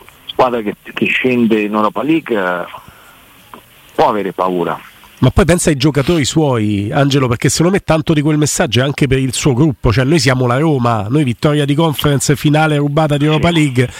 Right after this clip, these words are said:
Speaker 2: chi becca noi capita male, non il contrario", cioè quello è un
Speaker 1: Sì,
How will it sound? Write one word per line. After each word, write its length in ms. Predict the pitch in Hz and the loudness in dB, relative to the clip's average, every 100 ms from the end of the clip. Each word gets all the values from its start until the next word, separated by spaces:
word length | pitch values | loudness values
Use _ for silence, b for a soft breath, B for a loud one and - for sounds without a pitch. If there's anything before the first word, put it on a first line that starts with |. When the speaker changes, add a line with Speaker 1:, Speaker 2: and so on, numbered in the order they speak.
| B | B
Speaker 2:
chi 140 | - 165 | -2 2
becca 360 | 147 175 165 | 2 2 2
noi 440 | 147 196 165 123 110 B B - | 4 2 2 0 -2 B B -2
capita 360 | 123 113 123 | 0 0 0
male, 340 | 127 135 120 110 | 2 2 0 0
non 180 | 143 131 | 0 -2
il 80 | |
contrario", 680 | - 110 127 123 110 101 98 | -2 -2 0 0 2 0 0
cioè 140 | - | -2
quello 180 | - 208 | 0 2
è 40 | 123 | 2
un 60 | |
Speaker 1:
Sì, 220 | 127 123 | 0 -2